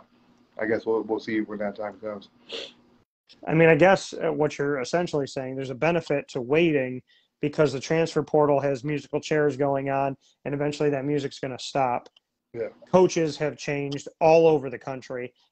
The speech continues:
Speaker 2: and we're going through bowl season right now. So, you know, uh, essentially for you,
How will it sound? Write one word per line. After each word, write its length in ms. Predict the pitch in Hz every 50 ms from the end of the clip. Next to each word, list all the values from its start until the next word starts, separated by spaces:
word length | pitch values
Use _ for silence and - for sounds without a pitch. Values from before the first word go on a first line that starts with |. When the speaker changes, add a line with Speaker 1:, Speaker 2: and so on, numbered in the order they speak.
| _
Speaker 2:
and 100 | - 180
we're 100 | 214 226
going 220 | 208 240 240 233 208
through 140 | - 240 190
bowl 220 | 214 220 233 233
season 360 | - - 151 139 123 123 127
right 200 | 131 123 123 123
now. 260 | 120 117 117 113 107 _ _ _ _ _
So, 720 | - - - - 170 160 156 156 156 156 151 156 156 - -
you 140 | 170 151 156
know, 400 | 151 151 147 147 147 156 156 _ _ _ -
uh, 100 | 147 - -
essentially 680 | 139 - - 208 220 240 226 - - 165 151 151 143 143
for 200 | - - - 131
you, 560 | 139 143 190 226 220 180 160 151 147 151 151